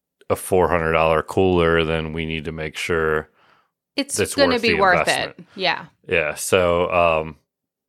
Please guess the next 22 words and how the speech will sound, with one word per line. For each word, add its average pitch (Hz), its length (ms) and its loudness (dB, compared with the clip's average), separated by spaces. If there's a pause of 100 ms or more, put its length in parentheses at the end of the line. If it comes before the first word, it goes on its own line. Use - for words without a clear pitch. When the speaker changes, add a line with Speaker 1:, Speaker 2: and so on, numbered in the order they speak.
(640)
Speaker 1:
and 127 120 4
we've 131 160 6
made 131 240 2
plenty 123 180 4
of 107 60 0
mistakes - 600 -2 (120)
along 95 360 4
the 90 80 0
way, 85 400 0
Speaker 2:
Yes, - 140 -6
Speaker 1:
too. 98 140 4
Speaker 2:
we 85 40 -2
have. - 280 -8 (140)
Speaker 1:
Uh, 82 320 0
so 90 460 0 (380)
we're 98 120 4
gonna 92 160 2
kinda 92 260 -2
share 87 320 4
all 82 160 4
those 82 260 0
experiences. 80 1000 -6